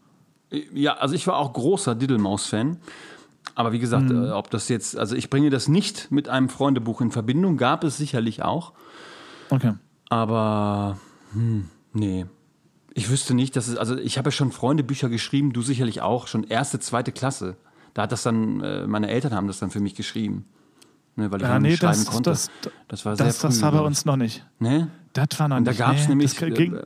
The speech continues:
Speaker 1: mein Punkt ist, da gab's die Diddlemaus, glaub ich, noch gar nicht. Vierundachtzig, äh, ach,
Speaker 2: Ah, ja.
Speaker 1: vierundachtzig, was laber
Speaker 2: Ah.
Speaker 1: ich denn? Neunzehnhundertneunzig, neunzehnhunderteinundneunzig.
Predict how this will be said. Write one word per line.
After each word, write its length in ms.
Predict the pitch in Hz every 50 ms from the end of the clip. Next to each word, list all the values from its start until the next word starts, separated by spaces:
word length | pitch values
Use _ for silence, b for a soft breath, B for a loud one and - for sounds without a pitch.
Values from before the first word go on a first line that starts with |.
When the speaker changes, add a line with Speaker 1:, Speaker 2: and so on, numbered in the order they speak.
| - -
Speaker 1:
mein 220 | - 113 120 127 -
Punkt 220 | 147 170 175 156
ist, 120 | 143 -
da 60 | 143 127
gab's 220 | 117 135 120 -
die 80 | - 127
Diddlemaus, 520 | 117 131 135 156 127 104 101 98 - -
glaub 140 | - 107 104
ich, 100 | 101 -
noch 120 | 101 98 -
gar 140 | 101 92
nicht. 200 | 98 98 98 - _ _ -
Vierundachtzig, 720 | - - - 123 110 101 90 87 - - - - 92 - -
äh, 140 | - 110
ach, 120 | 107 95 -
Speaker 2:
Ah, 40 | 135
ja. 20 | 151
Speaker 1:
vierundachtzig, 320 | 120 117 113 110 110 107
was 120 | 117 - 123
laber 440 | 120 120 135 160 180 180 143 117
Speaker 2:
Ah. 60 | 95 92
Speaker 1:
ich 100 | 120 -
denn? 160 | - 120 110
Neunzehnhundertneunzig, 760 | 117 131 143 - 139 110 110 117 123 143 156 147 - 123 110
neunzehnhunderteinundneunzig. 920 | 120 123 127 123 113 - - 110 127 131 110 101 101 98 - - 113 -